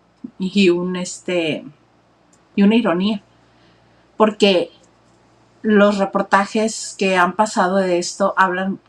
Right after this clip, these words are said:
que cada uno de los hombres que va en esa cápsula son hombres multimillonarios.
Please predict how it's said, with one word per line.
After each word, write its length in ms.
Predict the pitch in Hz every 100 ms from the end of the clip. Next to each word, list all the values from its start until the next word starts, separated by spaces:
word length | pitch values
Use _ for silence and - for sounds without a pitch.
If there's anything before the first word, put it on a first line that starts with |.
| _
que 140 | 160
cada 260 | - 202 220
uno 280 | 220 202 202
de 100 | 165
los 160 | 160
hombres 280 | 180 170 175
que 140 | - 156
va 220 | 156 160
en 80 | 165
esa 180 | 156
cápsula 400 | 151 156 - 196
son 220 | 196 175 165
hombres 380 | 170 180 - _ _ _
multimillonarios. 1000 | 214 233 254 233 208 117 113 - -